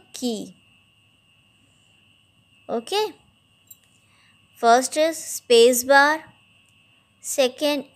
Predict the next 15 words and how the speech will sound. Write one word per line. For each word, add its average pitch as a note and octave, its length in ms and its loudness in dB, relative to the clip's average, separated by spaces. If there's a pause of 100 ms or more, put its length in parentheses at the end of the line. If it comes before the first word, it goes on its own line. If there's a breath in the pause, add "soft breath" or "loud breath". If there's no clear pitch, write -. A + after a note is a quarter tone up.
(100)
alphabet, C#4 960 2 (920)
third D4+ 300 4 (420)
taskbar. G3 800 0 (720 soft breath)
Which A#3+ 400 0
answer C4 560 -2
is G#3+ 260 -4 (140)
correct, A#3+ 880 0 (140)
you G#3 340 -8
will D4 320 -2 (240)
mark F#3 420 -10
it F#3 220 -10
here. - 300 -18 (2000 soft breath)
Is G#3+ 140 -12
that D4 320 -4
clear? G4+ 280 -4